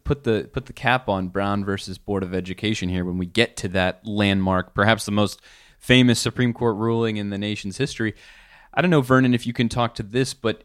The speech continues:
uh, the book describes how that, that decision almost didn't come about just because of the fact that there was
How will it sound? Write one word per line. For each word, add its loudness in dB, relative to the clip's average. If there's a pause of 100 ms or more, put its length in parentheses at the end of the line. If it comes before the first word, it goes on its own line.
(140)
uh, -8
the -8
book -4
describes -2
how 4
that, 0
that 2
decision 2
almost 2
didn't 0
come 2
about 0
just -6
because 0
of -2
the -6
fact 0
that 0
there -2
was -2